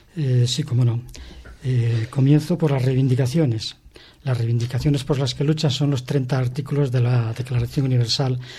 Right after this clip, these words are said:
de los Derechos Humanos de mil novecientos cuarenta y ocho. En cuanto a los motivos, pues trabajan para contribuir a la eliminación efectiva de todas las violaciones de los derechos y libertades fundamentales de los pueblos e individuos,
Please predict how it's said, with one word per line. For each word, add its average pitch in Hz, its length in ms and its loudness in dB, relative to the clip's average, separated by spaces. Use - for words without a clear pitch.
de 127 100 2
los 123 140 6
Derechos 123 400 0
Humanos 127 300 4
de 120 100 2
mil 120 140 4
novecientos 117 500 -2
cuarenta 113 380 -2
y 104 80 -4
ocho. - 240 -8
En 131 120 2
cuanto 135 260 2
a - 40 2
los 147 80 4
motivos, 160 480 2
pues 127 480 -2
trabajan 127 440 0
para 127 220 0
contribuir 131 640 0
a 139 100 -2
la 127 140 2
eliminación 123 480 2
efectiva 123 600 0
de 123 100 0
todas 139 240 2
las 131 140 0
violaciones 123 560 2
de 123 80 2
los 117 160 0
derechos 131 420 0
y - 20 0
libertades 123 520 2
fundamentales 120 640 0
de 123 60 0
los 120 160 -2
pueblos 123 400 -2
e 123 40 2
individuos, 143 640 2